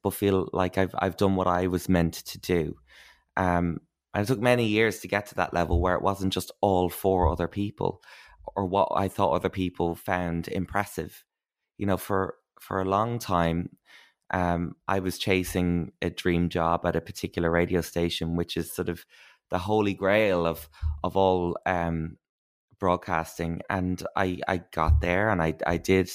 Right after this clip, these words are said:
the gig, and I realized that actually, um, the gig was making me feel more anxious than it was making me feel like I had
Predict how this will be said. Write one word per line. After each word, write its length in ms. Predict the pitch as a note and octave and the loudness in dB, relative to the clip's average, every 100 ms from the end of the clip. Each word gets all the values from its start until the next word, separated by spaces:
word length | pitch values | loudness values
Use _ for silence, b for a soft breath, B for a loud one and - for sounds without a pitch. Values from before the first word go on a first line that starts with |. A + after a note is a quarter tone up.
| - _ _ - | -14 _ _ -6
the 60 | F#2+ | -4
gig, 460 | F2 E2 F2+ - | 0 2 2 0
and 240 | F#2+ F2 E2+ B B B B B | 0 0 -2 B B B B B
I 60 | G2+ | 0
realized 560 | G2 G#2 G2 F#2+ F#2 | 2 2 2 0 0
that 100 | G2 | -2
actually, 560 | G2+ - - F#2+ F2 - G2 | -2 -2 0 0 0 -4 -2
um, 400 | F2 E2+ E2+ - _ _ _ _ _ _ - - | 0 0 -2 -6 _ _ _ _ _ _ -20 -8
the 80 | G2 | -2
gig 240 | G#2+ A2+ | 2 2
was 160 | A2 F#2+ | 0 2
making 380 | F#2+ F#2 F#2 | 2 2 2
me 160 | F#2+ G2 | 4 4
feel 260 | - F#2 F2 | 2 2 4
more 300 | F2+ E2+ F2 | 2 2 0
anxious 640 | G2 G2 F2+ - - - _ | 0 -2 -4 -4 -10 -16 _
than 280 | F#2 F2+ F2 | -2 -2 -2
it 180 | - - | -4 -4
was 240 | F2+ F2+ F#2 | 0 -2 0
making 320 | E2+ - F2+ | -2 -2 -4
me 80 | F2 | -4
feel 240 | - F2 | 0 2
like 260 | F2 E2+ F#2+ | 2 0 -2
I 380 | E2+ E2+ E2 - | -4 -4 -8 -8
had 300 | F#2+ E2+ E2 | -6 -4 -6